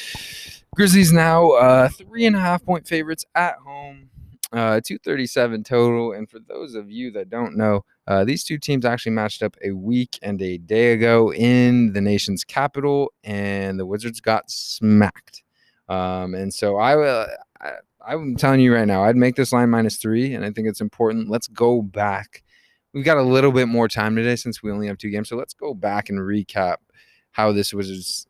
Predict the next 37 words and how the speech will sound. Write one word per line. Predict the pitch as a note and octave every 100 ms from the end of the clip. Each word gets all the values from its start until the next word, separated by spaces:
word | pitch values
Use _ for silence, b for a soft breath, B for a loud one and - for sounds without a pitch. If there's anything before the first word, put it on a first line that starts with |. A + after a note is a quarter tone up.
| -
uh, | F#2 F#2 F2+
season | - - G2 F#2+
has | F#2
shaken | - F#2+ F#2+
out. | F2 F#2+
And | A#2+
it |
started | - - D3 E3
off | C#3 C3+ B2+ _
awfully. | F#2+ F#2 - C#2 -
They | G#2
couldn't | G#2 - C#3+ D#3 -
guard | A#2 A#2 A2+ -
anyone. | B2+ C3+ C3+ C3
I | G2+
think | G#2+ B2+
Bradley | A2 G#2+ G#2+
Beal | G2 G#2+ G#2+ G#2 -
w-, | - G#2 -
at | G2+ F#2+
one | G#2
point | G#2 G#2 F2+
had | F#2+ G2
a |
quote | - G2+ F#2+
where | F2 F#2
he | F#2
said, | F2 F#2+ F#2
"We | F#2 F#2
couldn't | - G2+ G2
guard | - G#2 G2
a | F#2
parked | - F#2+ F2+ -
car," | - B2+ C#3+ D3 D3 - B B B B _
which | - G2+ G2 -
is | G#2 G2 F2+
really | F#2 G2 A2+ A#2 A2+ A2+ F#2+